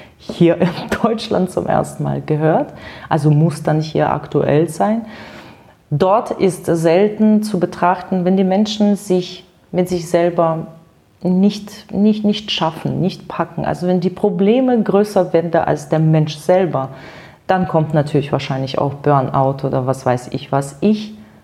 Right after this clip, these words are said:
habe diese Ebene noch nie erreicht, muss ich ganz ehrlich sagen. Ich war noch nie in den allen depressivsten Phasen und habe mich nicht gegen Tür geschlagen und nicht gegen Wand.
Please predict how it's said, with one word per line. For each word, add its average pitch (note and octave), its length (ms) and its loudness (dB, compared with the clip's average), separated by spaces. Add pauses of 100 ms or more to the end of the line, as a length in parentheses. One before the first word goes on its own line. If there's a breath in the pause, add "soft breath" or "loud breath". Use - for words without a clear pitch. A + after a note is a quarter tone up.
(120 loud breath)
habe F#3 240 0
diese F3+ 300 0
Ebene F3+ 440 2
noch E3 300 -4
nie F3 400 4
erreicht, F3+ 640 -2
muss C#3 200 -6
ich D3+ 100 -4
ganz D3 280 -6
ehrlich F3+ 340 -2
sagen. - 320 -4
Ich D3 160 -4
war F3 120 2
noch F3+ 340 0
nie G#3 400 4
in G3+ 260 0
den E3 180 0
allen A3 420 -2
depressivsten G#3 1120 0
Phasen G#3+ 840 2
und F3 240 -4
habe F3+ 220 0
mich E3+ 200 -2
nicht F#3 240 -4
gegen F3 340 -2
Tür A3 240 2
geschlagen F3+ 480 0
und E3 100 -4
nicht D#3+ 240 -4
gegen D#3+ 260 2
Wand. F3+ 360 2